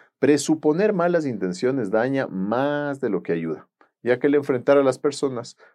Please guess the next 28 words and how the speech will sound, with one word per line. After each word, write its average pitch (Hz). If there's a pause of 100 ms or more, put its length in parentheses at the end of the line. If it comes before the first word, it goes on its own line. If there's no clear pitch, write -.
con 95
suposiciones 110
sobre 92
sus 113
motivos, 131 (260)
que 101
son 123
desconocidos 135
para 135
nosotros, 143 (300)
les 104
forzamos 120
a 90
defenderse. 80 (720)
Esto 277
nos 202
priva 170
de 160
la 127
mejor 110
oportunidad 101
que -
ofrecen 87
los 120
conflictos, - (160)
la -
cual 147
es 151